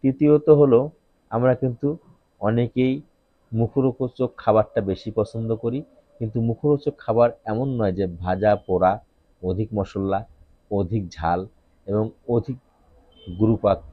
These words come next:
সমস্যাগুলি সৃষ্টি করতে পারে যে খাবারগুলিতে। এটার দিকে একটু খেয়াল রাখা প্রয়োজন। এটা কিন্তু শুধু সমস্যা নয়, আমাদের অ্যাসিডিটিও সৃষ্টি করতে পারে।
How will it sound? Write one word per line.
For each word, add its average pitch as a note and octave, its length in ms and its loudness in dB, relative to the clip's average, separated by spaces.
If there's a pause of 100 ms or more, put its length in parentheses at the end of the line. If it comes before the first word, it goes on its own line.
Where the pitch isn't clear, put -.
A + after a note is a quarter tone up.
(160)
সমস্যাগুলি A#2+ 520 -2
সৃষ্টি - 260 -16
করতে - 240 -8
পারে D2+ 180 -4
যে E2+ 80 -2
খাবারগুলিতে। C#2 560 -8 (500)
এটার A2+ 260 -2
দিকে G#2+ 200 0
একটু G#2 180 -6
খেয়াল G2+ 280 -4
রাখা G2 180 -4
প্রয়োজন। F#2 440 -4
এটা A#2 140 -4
কিন্তু A2+ 240 -6
শুধু A#2+ 260 -4 (340)
সমস্যা B2 420 -2
নয়, D#3+ 180 -2 (380)
আমাদের G#2+ 360 -4
অ্যাসিডিটিও B2 480 -2
সৃষ্টি - 340 -20
করতে - 320 -14 (100)
পারে। - 180 -14